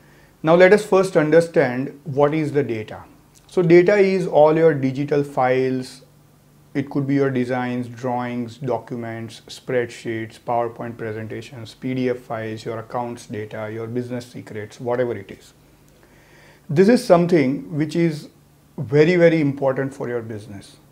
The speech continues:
If it is lost, you lose business continuity. You cannot afford to lo-, lose this data. And if this data is scattered,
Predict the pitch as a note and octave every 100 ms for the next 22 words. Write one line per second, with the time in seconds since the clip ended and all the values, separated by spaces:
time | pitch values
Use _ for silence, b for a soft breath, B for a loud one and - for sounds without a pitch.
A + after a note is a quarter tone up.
0 | - C#3 C#3 C#3+ B2+ B2 C3 E3+ - -
1 | _ _ _ _ _ _ _ _ _ C#3
2 | C3+ C3+ C3+ C3+ C3 B2+ B2+ - B2+ A#2
3 | A2+ A2+ - G#2 G2 G2 - - _ _
4 | _ _ _ _ - D3 C#3+ D#3 E3 E3
5 | C3+ - C#3 C3+ C3 A#2+ A#2+ C#3+ C3 C3
6 | A2+ A2 A2 G#2+ G2 - - _ _ _
7 | _ C3+ D3 B2+ C#3+ C3 C3+ C3 C3+ C3
8 | - - B2+ - C#3+ A2+ G#2